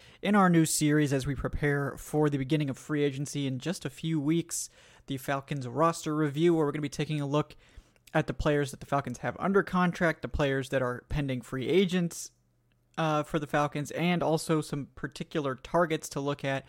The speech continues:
for the Falcons, who suddenly have a lot of money to play around with in free agency for the first time in recent memory, right? Uh, we've basically been scrounging for the bargain basement signings, maybe stretching the cap for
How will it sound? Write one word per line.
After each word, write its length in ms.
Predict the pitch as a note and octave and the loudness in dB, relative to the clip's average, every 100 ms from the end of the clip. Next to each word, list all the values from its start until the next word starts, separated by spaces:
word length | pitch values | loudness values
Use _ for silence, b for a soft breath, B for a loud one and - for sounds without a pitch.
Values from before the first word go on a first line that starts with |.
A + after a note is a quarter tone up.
| B B | B B
for 180 | - G#3+ | 4 6
the 80 | F3+ | 6
Falcons, 460 | D#3+ D3+ F3 F#3+ - | 4 4 2 -4 -2
who 160 | D3+ | -4
suddenly 560 | - D#3+ F3+ D#3 D#3 E3+ B B B B | -2 0 0 0 -2 -6 B B B B
have 360 | - D3 C#3 - | -4 0 0 -4
a 140 | C#3+ C3+ | -6 -4
lot 180 | D3 G3+ | -4 -6
of 160 | C#3 | -6
money 360 | C#3+ D3+ G#3+ D#3 | -4 0 0 0
to 100 | - | -2
play 220 | - C#3+ | 0 2
around 340 | B2+ C3+ C3 C3+ | 2 2 0 0
with 260 | G3 - b b b | 0 -2 b b b
in 120 | D3+ | -6
free 180 | - D3+ | -2 0
agency 320 | D3+ D3+ D3 | 0 -2 -6
for 140 | - | -4
the 100 | C#3+ | -4
first 320 | C3+ D3 C3+ - | -2 -4 -4 -4
time 440 | C#3+ C#3 C3 C3 b b b b b - | -2 0 -2 -4 b b b b b -6
in 140 | A#3+ | -4
recent 300 | G#3+ G3 - | -2 -2 -2
memory, 360 | D#3+ F#3 F#3+ G3+ - | 0 0 0 -4 -2
right? 300 | D3+ E3 E3+ - | 2 2 0 0
Uh, 360 | C#3+ C3+ B2+ A#2+ _ - | 2 2 0 -2 _ -12
we've 160 | C#3+ C3 | -8 -2
basically 400 | C#3+ - D3+ C#3+ | -2 -2 -2 -2
been 200 | C#3+ C#3 | -2 -6
scrounging 680 | - C#3+ C#3+ C#3+ D3 C#3 C#3 | 0 0 2 0 0 -2 -6
for 300 | - C#3+ C3+ | -4 -2 0
the 100 | B2 | 0
bargain 480 | C#3+ C#3+ C#3 C3+ | 2 2 2 -2
basement 480 | C3+ C#3+ - D3 C3+ | -2 -2 -2 -8 -8
signings, 680 | - F3 F3 E3+ D#3+ D#3 D3 | -4 0 0 0 0 -2 -4
maybe 560 | D3 D3 D3+ D3+ C#3+ C3 B B B | -2 0 2 2 0 -4 B B B
stretching 420 | - - D#3+ D#3+ D3 | -8 0 0 0 -4
the 80 | |
cap 340 | B2+ D#3+ C#3+ - | -2 0 0 -2
for 480 | - C3+ B2+ B2+ | -8 -4 -2 -4